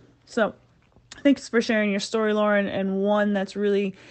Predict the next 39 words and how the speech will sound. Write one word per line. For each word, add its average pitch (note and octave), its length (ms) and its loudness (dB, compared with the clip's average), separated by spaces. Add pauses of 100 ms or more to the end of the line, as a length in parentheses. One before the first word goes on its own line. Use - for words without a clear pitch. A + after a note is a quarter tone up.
(200)
inspiring F#3+ 640 -2
to G3 140 -6
hear G3 480 0
and F3+ 500 -6
to G3+ 140 -8
see G#3 220 -8
that F#3 120 -4
you've F#3+ 180 -8
come G3 200 -6
out F3+ 140 -4
on F#3 180 -4
the F#3 140 -4
other F3+ 260 -4
side G3+ 840 -4
much G3 380 -6
more F#3 240 -4
appreciative F#3 1040 -6
and F3+ 180 -8
fulfilled F#3+ 880 -2
in F3 140 -8
how F3+ 180 -8
your F3+ 180 -4
life F3 340 -4
has F3 220 -10 (480)
played G3 220 -2
itself F3+ 400 -6
out F#3+ 180 -2
after F3 300 -6
choosing F#3+ 500 -8
to F#3+ 120 -12
make F3 240 -8
the F#3 80 -10
hard F3 220 -8
decision E3+ 420 -10
to - 140 -12
leave. G3 440 -4 (640)
'Cause C4 160 2
I C#4 120 4
think, D4 360 0